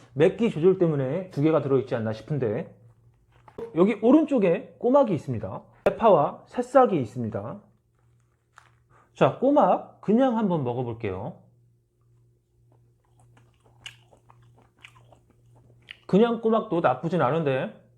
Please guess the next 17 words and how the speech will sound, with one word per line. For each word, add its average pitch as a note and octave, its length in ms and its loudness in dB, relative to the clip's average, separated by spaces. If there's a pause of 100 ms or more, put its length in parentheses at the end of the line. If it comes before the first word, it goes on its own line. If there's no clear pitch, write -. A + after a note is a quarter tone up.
(340)
역시 E3 300 -4
꼬막은 G#3 580 0
양념빨로 G#3 680 -2
먹어야 B2 260 -2
됩니다. G#2+ 500 -6 (520)
자, D#3 420 4
만들어 E3 280 2
볼게요. C#3+ 580 -2 (360)
먼저 D#3 360 -4
꼬막 D4 300 4
먼저 F#3 300 0
부어 D3+ 260 0
넣고, C#3 580 -6 (2000)
자, F3 200 2
대파는 A3+ 680 4 (2000)
조금 F3+ 200 2
잘라줘야겠어요. D#3+ 1160 2